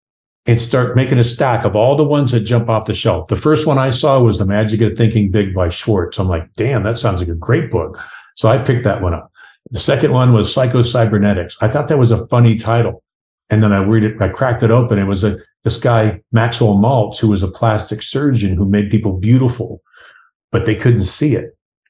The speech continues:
So he wrote a book about it called Psycho Cybernetics. And here I am in this impeccable Marine uniform, but I'm all kinds of fucked up inside.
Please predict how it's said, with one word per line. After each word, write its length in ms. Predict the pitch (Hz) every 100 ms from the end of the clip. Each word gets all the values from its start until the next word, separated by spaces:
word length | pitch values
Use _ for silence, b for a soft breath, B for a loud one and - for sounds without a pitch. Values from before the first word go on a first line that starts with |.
| _ _
So 120 | 113
he 60 | 110
wrote 160 | - 113
a 40 |
book 200 | 101 135
about 240 | 117 101 92
it 100 | 90
called 180 | 98 92
Psycho 340 | 107 92 104
Cybernetics. 760 | 101 104 95 95 98 104 95 -
And 100 | 90
here 120 | 117
I 120 | 123
am 180 | 107 98
in 60 | 98
this 200 | 92 101
impeccable 520 | 90 113 110 101 98
Marine 340 | 98 101 117
uniform, 420 | 101 87 85 95 92
but 100 | 90
I'm 100 | 101
all 200 | 101 -
kinds 340 | - 135 127
of 100 | 101 -
fucked 240 | 90 -
up 160 | 92 92
inside. 480 | 85 113 107 82